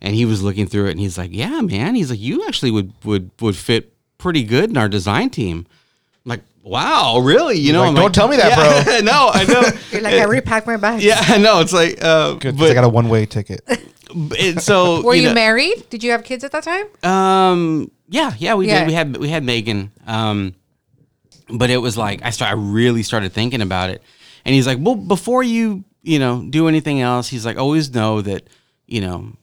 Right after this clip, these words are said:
Speaker 1: every company, you know, the grass isn't always greener on the other side." And he says, "So, you know, you have to think about everything." And I'm like, "Okay, what is he trying to tell me here?"
Speaker 2: <laughs>
Speaker 1: Um, so it, I don't know, it kinda makes you think. It's like, well, you know, yeah, the grass is greener wherever you,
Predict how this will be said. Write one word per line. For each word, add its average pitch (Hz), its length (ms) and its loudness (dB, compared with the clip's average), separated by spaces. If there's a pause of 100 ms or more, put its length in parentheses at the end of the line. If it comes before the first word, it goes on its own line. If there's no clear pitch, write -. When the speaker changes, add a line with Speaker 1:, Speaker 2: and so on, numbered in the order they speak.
(220)
Speaker 1:
every 117 220 -6
company, 110 880 -6
you 104 140 -10
know, 90 400 -10 (320)
the 113 100 -10
grass 135 300 -2
isn't 131 180 -4
always 113 220 -2
greener 101 260 -2
on 90 80 -4
the 87 80 -6
other 85 140 -8
side." 78 360 -10 (540)
And 110 140 -2
he 107 60 -2
says, 98 240 -6
"So, 107 240 -4
you 269 120 -6
know, 202 100 -2
you 185 140 -2
have 180 120 -4
to 160 80 -8
think 120 160 -6
about 95 280 -4
everything." 85 580 -6
And 90 280 -12 (120)
I'm 98 100 -12
like, 78 220 -12
"Okay, - 100 -18
what - 120 -16
is 180 60 -10
he 170 60 -10
trying 139 240 -10
to - 60 -20
tell 107 120 -6
me 98 120 -6
here?" 92 180 -8 (260)
Speaker 2:
<laughs> - 280 -14
Speaker 1:
Um, 110 440 0 (800)
so 233 240 4
it, 196 160 4
I - 40 0
don't 202 100 4
know, 165 60 6
it 151 100 2
kinda 180 180 0
makes 160 220 -2
you 143 60 -6
think. 135 220 -4
It's 117 100 -10
like, 120 140 -8
well, 147 460 -2
you 139 140 -2
know, 123 360 -2
yeah, 151 240 0
the 117 80 2
grass 127 340 0
is 147 140 -6
greener 107 340 0
wherever 98 320 0
you, 92 300 -6